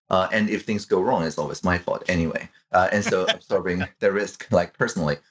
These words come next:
Speaker 1: Uh, and so the important thing about the theory of change is that we never pursue one of the three goals of time saving, risk reducing, and mutual accountability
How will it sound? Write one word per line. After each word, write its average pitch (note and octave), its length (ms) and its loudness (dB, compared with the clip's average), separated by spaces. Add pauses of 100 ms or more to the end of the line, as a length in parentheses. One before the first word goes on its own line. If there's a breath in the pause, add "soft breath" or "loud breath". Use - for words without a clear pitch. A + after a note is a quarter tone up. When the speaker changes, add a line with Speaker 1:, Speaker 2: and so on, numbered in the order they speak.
(180)
Speaker 1:
Uh, A2+ 220 4
and B2+ 140 0
so B2 140 0
the A2+ 220 -2
important C#3 480 -2
thing G#2 180 -2
about F#2 240 2
the F2+ 60 -6
theory F2 320 0
of D2 140 -6
change D#2+ 540 0
is F#2 200 0
that F2+ 280 2 (260)
we G#2+ 140 4
never B2+ 340 4
pursue G2 540 -2
one G2+ 300 2
of F#2 180 -2
the F2 100 -2
three G2 320 -4
goals F#2+ 680 0
of F2+ 180 0
time F#2 240 4
saving, D#2+ 580 0
risk F2+ 280 0
reducing, E2 720 -2
and D#2+ 260 4
mutual E2 280 -2
accountability F2 640 -4